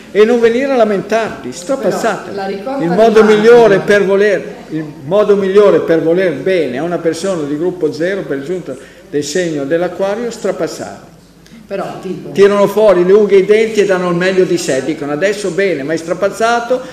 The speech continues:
Speaker 1: faccio tesoro, ti faccio vedere di che cosa sono capace". Sì.
Speaker 2: La ricotta di mandorle.
Speaker 1: Sì.
Speaker 2: S-, con sopra la cannella, può
Speaker 1: No,
Speaker 2: pagarli
Speaker 1: gru-,
Speaker 2: la senza-
Speaker 1: gruppo zero alla cannella è meglio che lo lasci perdere, perché sennò gli continua a rinvenire il sapore della cannella.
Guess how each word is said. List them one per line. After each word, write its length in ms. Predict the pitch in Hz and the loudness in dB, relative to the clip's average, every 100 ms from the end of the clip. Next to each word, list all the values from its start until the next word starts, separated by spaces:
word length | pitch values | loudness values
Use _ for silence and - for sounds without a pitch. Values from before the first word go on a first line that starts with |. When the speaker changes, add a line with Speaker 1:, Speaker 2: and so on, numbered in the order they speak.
| - - - | -20 -20 -8
Speaker 1:
faccio 340 | 190 196 190 | -2 -2 0
tesoro, 560 | 175 214 226 240 247 233 | 0 2 2 2 2 0
ti 120 | 202 | 0
faccio 280 | 196 196 202 | -2 0 0
vedere 300 | 196 202 208 | 0 0 0
di 40 | |
che 140 | 202 185 | -2 -2
cosa 240 | 190 180 | -4 -4
sono 180 | 180 175 | -6 -8
capace". 520 | 151 156 110 107 - - - - - - - - - - | -10 -10 -10 -12 -16 -20 -20 -20 -20 -20 -20 -20 -20 -20
Sì. 200 | - - - - - - | -18 -16 -16 -20 -18 -10
Speaker 2:
La 120 | 208 | -6
ricotta 480 | 214 247 277 277 247 | -6 -4 -6 -6 -6
di 140 | 220 | -4
mandorle. 640 | 180 147 147 143 143 143 143 | -4 -6 -10 -10 -10 -10 -10
Speaker 1:
Sì. 380 | 143 151 117 - - - 147 _ _ | -6 -6 -6 -14 -20 -20 -20 _ _
Speaker 2:
S-, 140 | - | -20
con 200 | - 220 | -6 -4
sopra 300 | 220 269 262 | -4 -4 -4
la 140 | 220 196 | -2 -4
cannella, 720 | 190 180 175 147 147 143 143 143 - - | -4 -4 -4 -6 -8 -10 -12 -14 -18 -20
può 140 | - 170 | -10 -6
Speaker 1:
No, 120 | 165 | -4
Speaker 2:
pagarli 480 | 143 120 202 208 - | -2 -2 0 0 0
Speaker 1:
gru-, 80 | 190 | 0
Speaker 2:
la 60 | - | -4
senza- 120 | - | 0
Speaker 1:
gruppo 280 | 165 165 160 | 0 2 2
zero 280 | 151 185 180 | 2 0 2
alla 140 | 165 | -2
cannella 460 | - 156 160 185 180 | -2 -6 -4 -4 -4
è 40 | |
meglio 320 | 156 156 160 | -2 -2 0
che 120 | 156 147 | -2 -2
lo 120 | 151 | 0
lasci 280 | 160 - 151 | -2 -2 -6
perdere, 400 | 170 190 202 175 | -2 -2 -2 -4
perché 200 | 151 139 | -4 -6
sennò 260 | 139 151 180 | -8 -6 -4
gli 100 | 180 | -2
continua 400 | 160 143 180 170 | -4 -2 -2 -2
a 40 | |
rinvenire 500 | 156 147 151 180 208 | -2 -2 -2 -4 -6
il 60 | 190 | -6
sapore 460 | - 143 185 190 165 | -6 -6 -4 -4 -4
della 180 | 151 | -6
cannella. 680 | 143 147 127 95 90 95 - | -6 -6 -8 -10 -12 -18 -20